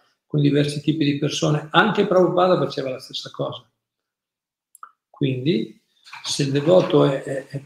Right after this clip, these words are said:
è puro o è mosso almeno da motivazioni pure,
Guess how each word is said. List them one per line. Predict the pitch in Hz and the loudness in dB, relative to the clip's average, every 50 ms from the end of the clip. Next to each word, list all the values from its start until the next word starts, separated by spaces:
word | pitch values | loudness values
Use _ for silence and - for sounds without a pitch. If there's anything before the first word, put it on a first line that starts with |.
| - _ | -10 _
è | 139 | -10
puro | - - - 170 180 185 151 131 135 147 165 | -10 -6 -2 0 2 2 2 2 0 0 -2
o | - - - 135 131 131 | -2 2 4 4 4 4
è | 127 | 2
mosso | 135 156 170 160 156 - - 143 | 0 0 0 0 -2 -2 -2 -2
almeno | 131 127 135 151 151 143 139 | -2 0 0 0 0 0 0
da | 131 135 | -2 -2
motivazioni | 127 135 127 - 143 135 139 - - - - 143 147 143 | -4 -6 -6 -6 -4 -4 -4 -6 -6 -6 -4 -2 -2 -2
pure, | 143 - 160 160 165 180 196 185 170 160 151 151 147 143 - _ | -2 -4 -4 -4 -4 -2 -2 -2 -2 -4 -4 -6 -8 -12 -14 _